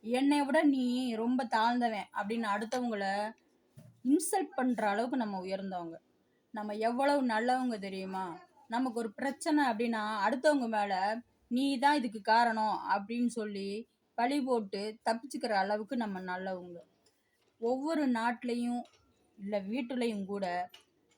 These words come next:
தனக்கு எதிரா இருக்க இன்னொருத்தரை மட்டப்படுத்தி அவங்கள கொலை பண்ற அளவுக்கு, அவங்க செத்தாதான் நம்ம, நம்ம நல்லா வாழ முடியும் அப்படிங்கிற அளவுக்கு இந்த மனிதர்கள் வந்து ரொம்ப உயர்ந்தவங்க,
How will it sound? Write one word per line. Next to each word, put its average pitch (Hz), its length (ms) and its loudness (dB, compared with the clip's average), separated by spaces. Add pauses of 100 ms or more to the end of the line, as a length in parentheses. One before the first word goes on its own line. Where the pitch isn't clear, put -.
(260)
தனக்கு 269 400 0
எதிரா 254 440 2
இருக்க 233 480 0
இன்னொருத்தரை 226 640 0 (200)
மட்டப்படுத்தி 208 880 -4 (120)
அவங்கள 190 600 -6
கொலை 233 220 0
பண்ற 240 320 -2
அளவுக்கு, 214 440 -2
அவங்க 220 360 -4
செத்தாதான் 285 600 0
நம்ம, 196 400 -6 (120)
நம்ம 226 360 -2
நல்லா 220 300 -2
வாழ 214 360 0
முடியும் 190 500 -10 (120)
அப்படிங்கிற 202 500 -8
அளவுக்கு 262 840 -4 (520)
இந்த 185 160 -8
மனிதர்கள் 214 560 -4
வந்து 202 460 -6
ரொம்ப 233 600 -2
உயர்ந்தவங்க, 214 680 -4